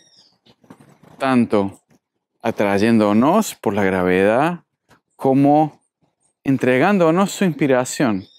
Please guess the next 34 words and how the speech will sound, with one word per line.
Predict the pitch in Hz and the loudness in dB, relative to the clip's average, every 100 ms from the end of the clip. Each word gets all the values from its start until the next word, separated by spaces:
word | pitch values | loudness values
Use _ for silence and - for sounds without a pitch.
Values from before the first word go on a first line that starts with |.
| _ _ _ - | _ _ _ -6
Hay | 139 139 | 0 2
algún | 131 143 139 | 2 2 0
tipo | 165 151 151 135 | 0 0 0 2
de | 135 135 | 4 2
vibración | 127 120 110 101 - - 185 185 135 _ _ _ _ | 0 0 0 -2 -4 -6 -4 -4 -8 _ _ _ _
que | - 107 | -6 -2
llega | 120 123 110 101 - | 0 2 0 -2 -6
a | 113 | -4
través | 110 107 | -2 0
de | 110 | 0
la | 104 | 0
Tierra. | - 104 95 92 - _ - | 0 -2 -2 -8 -12 _ -8
Los | 113 | -8
pies | - 139 151 175 | -6 0 0 2
la | 170 | 0
reciben, | 135 120 113 - 120 95 92 110 _ - _ _ _ _ _ _ _ _ - | 0 0 -2 -2 -2 -2 -8 -14 _ -20 _ _ _ _ _ _ _ _ -10
los | 107 | -8
pies | - 135 135 | -4 -2 0
la | 127 | -4
perciben. | - 113 104 - 120 101 90 101 _ _ _ _ _ _ _ _ | -4 -6 -6 -2 0 0 -2 -10 _ _ _ _ _ _ _ _
Entonces | - 123 135 | -10 -4 0
es | |
muy | 139 180 | 2 2
importante | 165 139 131 156 160 156 | 0 -2 0 0 2 2
de | 127 | 0
cuando | 131 135 135 | 0 -2 -2
en | 127 | -2
cuando | 147 147 156 160 - _ _ _ _ _ _ | -2 -2 -2 -4 -8 _ _ _ _ _ _
sacarse | - 127 131 123 127 | -6 -4 -4 -4 -4
los | 98 | -4
zapatos | - 87 123 120 110 | -4 -4 -4 -4 -4
y | 101 | -4
las | 92 | -4
medias | 101 117 135 160 196 202 - | -2 0 2 2 0 -4 -14